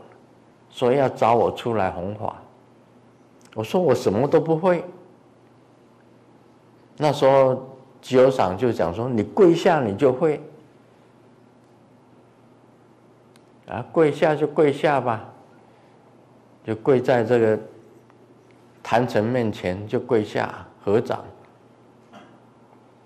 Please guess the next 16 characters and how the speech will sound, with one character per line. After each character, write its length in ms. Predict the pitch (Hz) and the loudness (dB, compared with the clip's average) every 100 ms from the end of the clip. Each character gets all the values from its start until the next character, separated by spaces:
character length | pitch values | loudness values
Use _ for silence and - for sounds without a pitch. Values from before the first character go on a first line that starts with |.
| _ _ _ _ _ - | _ _ _ _ _ -2
所 140 | 98 | 0
以 40 | |
就， 220 | 95 123 113 - - - - - - _ _ _ _ _ _ _ _ - _ - _ - _ _ _ _ _ _ _ _ _ _ _ _ _ _ _ _ _ _ _ - | 2 2 0 -6 -18 -20 -20 -20 -20 _ _ _ _ _ _ _ _ -20 _ -20 _ -20 _ _ _ _ _ _ _ _ _ _ _ _ _ _ _ _ _ _ _ -4
就 140 | 113 | -2
让 200 | 117 117 | 0 0
你 80 | 98 | -2
看 300 | 87 113 98 | -6 -6 -4
到 220 | 107 92 | -4 -6
了， 60 | - - - _ _ _ _ _ _ _ _ _ _ _ | -8 -16 -20 _ _ _ _ _ _ _ _ _ _ _
就 140 | - | -10
是 100 | 165 | -10
这 160 | 160 170 | -4 -2
个 80 | 151 | 0
样 240 | 160 147 | 0 -2
子 120 | 101 - | -6 -10
嘛。 80 | - | -14